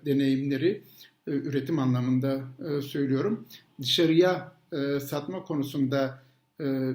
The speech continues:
yeni bir, e, başarılı politika uygulayacak gibi gözüküyor ve, e, Türkiye'nin, e, çok ihtiyacı olduğu, e, teknoloji, e, transferini, ihracını, e, yapacak ve Türkiye'ye,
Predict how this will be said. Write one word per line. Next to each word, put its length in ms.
yeni 280
bir, 460
e, 120
başarılı 440
politika 640
uygulayacak 600
gibi 160
gözüküyor 440
ve, 140
e, 300
Türkiye'nin, 540
e, 600
çok 260
ihtiyacı 520
olduğu, 460
e, 260
teknoloji, 800
e, 80
transferini, 600
ihracını, 800
e, 100
yapacak 680
ve 180
Türkiye'ye, 640